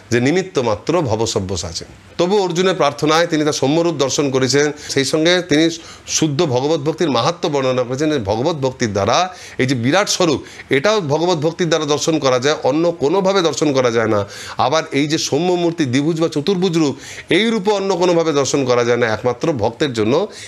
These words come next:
এই রূপটা সুলভ। তাই ভক্তি হচ্ছে শ্রেষ্ঠ ধন, যার দ্বারা পরমেশ্বর ভগবানকে সকল রূপে লাভ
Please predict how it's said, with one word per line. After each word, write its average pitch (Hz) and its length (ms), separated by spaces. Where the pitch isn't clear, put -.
এই 123 120
রূপটা 127 260
সুলভ। 110 280
তাই 131 100
ভক্তি 123 360
হচ্ছে 190 140
শ্রেষ্ঠ 156 300
ধন, 123 300
যার 127 240
দ্বারা 151 180
পরমেশ্বর 135 480
ভগবানকে 135 540
সকল 139 420
রূপে 127 260
লাভ 107 180